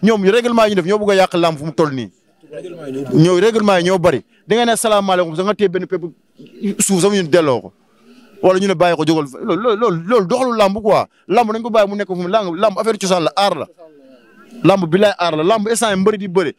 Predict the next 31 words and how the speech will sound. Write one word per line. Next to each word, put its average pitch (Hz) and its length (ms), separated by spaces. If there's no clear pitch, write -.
def 175 180
seen 190 180
débat 170 320
di 151 200
bàqu. 160 360
Loolu 196 180
la 190 60
ñu, 185 120
am 208 80
na 208 60
ñoo 196 120
xam 175 120
ne 165 80
yu 165 60
bari 185 140
loo 175 100
mën 147 180
indi 139 180
stade. 117 300
Am 147 80
na 156 60
ñoo 156 120
xam 151 60
ne 131 60
dëkkante 143 360
mbëri 139 240
moo 135 140
leen 135 80
di 135 80
indi 127 140
stade. - 260